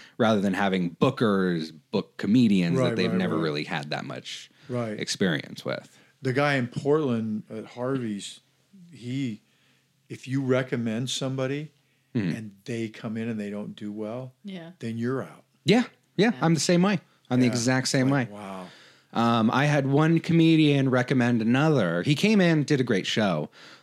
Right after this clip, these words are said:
Speaker 1: but the process of booking this comedian, I had to contact him numerous times.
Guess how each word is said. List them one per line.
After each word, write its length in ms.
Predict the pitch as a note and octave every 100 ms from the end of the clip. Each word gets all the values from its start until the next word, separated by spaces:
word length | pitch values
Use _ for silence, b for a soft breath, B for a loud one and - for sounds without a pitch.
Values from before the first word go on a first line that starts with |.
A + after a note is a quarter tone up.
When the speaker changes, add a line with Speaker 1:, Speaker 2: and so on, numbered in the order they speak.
| -
Speaker 1:
but 420 | G2+ B2 A#2+ A#2 G#2+
the 100 | A#2+
process 760 | A#2+ - E3+ F3+ D#3+ C#3 B2+ -
of 240 | A2+ G2
booking 320 | D3 C#3+ B2+
this 160 | A2+ -
comedian, 640 | - G#2+ G#2+ E2 - -
I 100 | G#2+
had 140 | A#2+
to 60 | A2+
contact 540 | - C3 C3 C#3 C3
him 340 | C#3+ A#2 A#2+ - - -
numerous 500 | A#2+ D3+ F#3 D#3 B2+
times. 580 | - G#2 G2 G2 G2